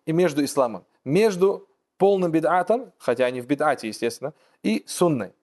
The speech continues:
Хорошо, то есть они вот таким образом взяли, на границе сели. Валияту билля. باعتبار أنهم أخذوا كلاما صحيحا من مذهب السلف وكلاما وأصولا عقلية وجدلية من مذهب الجهمية ظن-، ظنوها صحيحة في-، وهي فاسدة. То есть каким образом?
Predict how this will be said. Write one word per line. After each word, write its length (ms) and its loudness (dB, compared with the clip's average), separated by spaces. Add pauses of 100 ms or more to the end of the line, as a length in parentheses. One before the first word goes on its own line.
(140)
Хорошо, 280 -4
то 60 -2
есть 80 -2
они 140 -2
вот 120 -2
таким 240 -2
образом 240 -6
взяли, 320 0
на 160 -2
границе 400 -2
сели. 320 -8 (120)
Валияту 380 -2
билля. 300 -12 (760)
باعتبار 680 2
أنهم 300 0
أخذوا 320 2
كلاما 380 2
صحيحا 400 0
من 200 -6
مذهب 260 -2
السلف 420 0 (200)
وكلاما 460 2
وأصولا 540 0
عقلية 460 -2
وجدلية 800 0
من 200 -10
مذهب 280 -2
الجهمية 460 -4
ظن-، 320 -6
ظنوها 600 0
صحيحة 400 0
في-، 380 -6
وهي 280 -2
فاسدة. 400 -8 (500)
То 80 2
есть 80 0
каким 300 0
образом? 420 0